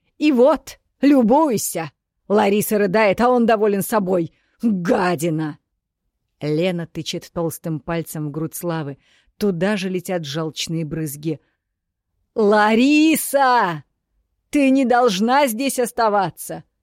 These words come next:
Едем со мной!" Слава невозмутим. Он крепко держит тётушку под локоть и почти волочёт её к машине.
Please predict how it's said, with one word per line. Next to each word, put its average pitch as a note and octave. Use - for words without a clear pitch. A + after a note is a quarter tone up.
Едем D#4+
со D#4
мной!" C4
Слава G#3
невозмутим. F#3+
Он A3+
крепко A3
держит F3+
тётушку F3
под E3
локоть G3
и G3
почти -
волочёт G3
её F3
к -
машине. D#3+